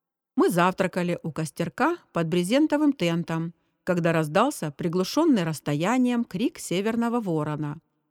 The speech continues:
«Кырл! Кырл!» Он совсем не похож на скрипучий, надсадный крик обыкновенного ворона. Его можно слушать, как трели певчей птицы. Настолько этот звук мелодичен, так ласкает слух.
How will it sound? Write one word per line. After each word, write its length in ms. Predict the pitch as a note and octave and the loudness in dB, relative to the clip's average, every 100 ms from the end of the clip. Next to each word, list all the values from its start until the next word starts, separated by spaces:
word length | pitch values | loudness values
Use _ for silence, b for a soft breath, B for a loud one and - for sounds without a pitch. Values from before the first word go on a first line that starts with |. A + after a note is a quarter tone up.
| _ | _
«Кырл! 580 | - C#4 B3+ A3 G3+ G#3 _ _ | 4 6 6 4 0 -6 _ _
Кырл!» 540 | C#4 C4 A#3 G#3+ G#3 _ _ _ _ _ _ _ | 4 4 4 2 -2 _ _ _ _ _ _ _
Он 140 | G#3+ B3 | 0 2
совсем 400 | D#4 D#4 C4+ F#3 | 2 2 2 2
не 100 | E3 | 2
похож 420 | D#3 D#3 D#3+ D3 | -2 -2 -6 -4
на 100 | D3+ | -8
скрипучий, 680 | - C#3+ C#3 A3 D4 F3 | -4 -8 -4 -2 -2 -2
надсадный 580 | D3 C#3 - A#3 A#3 A#3+ | -4 -4 -2 0 2 0
крик 260 | A#3+ A3+ G#3+ | -2 -6 -4
обыкновенного 720 | F3+ E3+ F3 F3+ D3 D3+ D#3+ | -4 -4 -4 -2 -2 -2 -4
ворона. 500 | F3+ D3+ C#3 C3+ D3+ _ _ _ _ _ | -4 -4 -4 -8 -10 _ _ _ _ _
Его 300 | D#3+ C#3+ G3 | -6 2 4
можно 300 | D4 C#4 B3+ | 4 2 0
слушать, 580 | - B3 A#3+ - G#3 - _ | 0 -2 -2 -4 -8 -10 _
как 220 | G3 - | -2 0
трели 320 | C#4 F4+ E4 | 0 2 2
певчей 400 | D4+ C4 - C4 | 0 -2 -2 -6
птицы. 600 | - - D3+ - C#3+ D#3+ _ _ _ | -6 -6 -6 -6 -12 -12 _ _ _
Настолько 480 | F3+ F3 F#3+ E3 E3+ | -4 0 0 0 -4
этот 220 | E3+ F3 | -2 -2
звук 280 | D#3+ E3+ - | -2 -6 -4
мелодичен, 720 | F3 E3 D3+ B3 C#4 D3 D3+ _ _ _ | -2 -2 -2 -4 -4 -8 -8 _ _ _
так 220 | A3+ C#4+ | -6 -2
ласкает 480 | E3 - - D3+ D#3 | -4 -4 -6 -6 -8
слух. 440 | - D3 C#3+ - | -10 -10 -10 -16